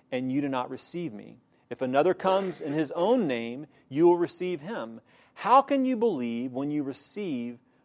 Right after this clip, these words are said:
glory from one another and do not seek the glory that comes from the only God? Do not think that I will accuse you to the Father. There is one who accuses you,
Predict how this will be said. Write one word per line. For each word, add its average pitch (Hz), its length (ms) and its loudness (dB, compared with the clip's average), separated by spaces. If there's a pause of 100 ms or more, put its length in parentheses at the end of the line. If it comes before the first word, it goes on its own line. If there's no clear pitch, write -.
(100)
glory 139 460 4
from 123 220 -6
one 143 160 -4
another 120 360 -2
and 120 160 -10
do 135 120 -4
not 143 220 -6
seek 160 300 -4
the 131 80 -8
glory 127 440 0
that 113 160 -10
comes 120 540 -10 (300)
from 127 140 -4
the 127 120 -4
only 117 260 -8
God? 117 420 -6 (760)
Do 131 140 0
not 170 340 0
think 190 180 -4
that 170 160 -4
I 156 120 2
will 160 160 0
accuse 180 480 -4
you 156 100 -6
to 151 120 -10
the 143 100 -6
Father. 143 400 -4
There 147 240 0
is 117 120 -2
one 190 340 0
who 208 160 -2
accuses 175 600 -4
you, 107 200 -10